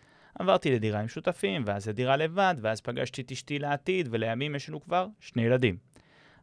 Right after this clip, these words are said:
אז שנה אחרי שנפרדתי מאותה בחורה בשנת אלפיים וחמש, אה, בשנת אלפיים וארבע עשרה,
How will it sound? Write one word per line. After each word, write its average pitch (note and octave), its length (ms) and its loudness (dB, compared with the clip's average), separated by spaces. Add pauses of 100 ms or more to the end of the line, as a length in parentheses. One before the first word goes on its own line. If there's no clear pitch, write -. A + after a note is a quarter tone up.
אז G#2+ 100 -4
שנה D#3 380 4
אחרי D#3 200 0
שנפרדתי C3 480 0
מאותה A#2 280 0
בחורה A#2 280 2
בשנת A2 300 -4
אלפיים A2 320 -2
וחמש, G2 240 -8 (760)
אה, G#2 180 -4 (320)
בשנת A#2 160 -2
אלפיים A2 320 0
וארבע A#2 200 4
עשרה, D#3 300 0